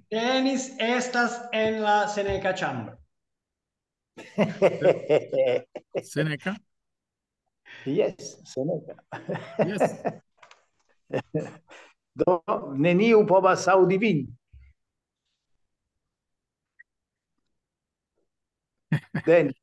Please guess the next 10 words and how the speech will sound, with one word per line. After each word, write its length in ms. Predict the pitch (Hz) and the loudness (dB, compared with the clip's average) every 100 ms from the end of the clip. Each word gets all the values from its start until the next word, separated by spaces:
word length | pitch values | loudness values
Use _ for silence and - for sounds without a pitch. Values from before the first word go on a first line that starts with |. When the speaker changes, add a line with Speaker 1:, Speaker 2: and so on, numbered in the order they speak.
| _ | _
Speaker 3:
Vi, 300 | - 156 226 | -2 2 4
vi 180 | 156 233 | 6 6
sonas? 680 | - 262 240 214 254 - - _ | 6 6 8 6 4 -4 -8 _
Vi 220 | - 156 240 | -2 2 2
s-, 220 | 233 202 - _ | 0 -8 -12 _
ĉu 180 | - 226 | 0 4
vi, 100 | 208 | 4
ĉu 360 | - - 262 330 | 2 4 6 8
vi 120 | 269 247 | 8 6
sonas? 600 | 254 277 196 247 - | 4 4 4 4 -2